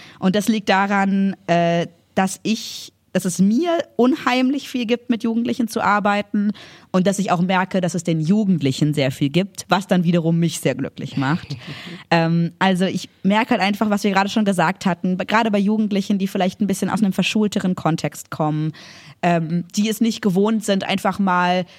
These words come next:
Speaker 1: sozusagen zu sagen, „Scheiß drauf, ich mach jetzt einfach mal irgendwas, egal ob's gut wird“, dass das se-, denen so gut tut, Impro zu machen und dass es für die so nice ist, einfach mal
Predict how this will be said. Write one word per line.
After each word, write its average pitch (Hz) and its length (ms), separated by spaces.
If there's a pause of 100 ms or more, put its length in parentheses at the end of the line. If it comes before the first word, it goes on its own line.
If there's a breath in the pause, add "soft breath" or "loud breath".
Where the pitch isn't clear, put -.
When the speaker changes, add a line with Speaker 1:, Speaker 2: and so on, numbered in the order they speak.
(220 loud breath)
Speaker 1:
sozusagen 196 640
zu - 140
sagen, 220 260
„Scheiß 233 380
drauf, 220 260
ich 202 100
mach 220 120
jetzt 226 140
einfach 214 180
mal 208 180
irgendwas, 185 640
egal 196 320
ob's 196 220
gut 202 280
wird“, 180 340 (420 loud breath)
dass 202 160
das 208 220
se-, 214 160
denen 214 420
so 269 380
gut 311 400
tut, 240 260
Impro 262 360
zu 143 180
machen 143 400
und 175 140
dass 190 120
es 196 160
für 214 80
die 208 140
so 233 200
nice 254 380
ist, 233 140
einfach 220 320
mal 214 320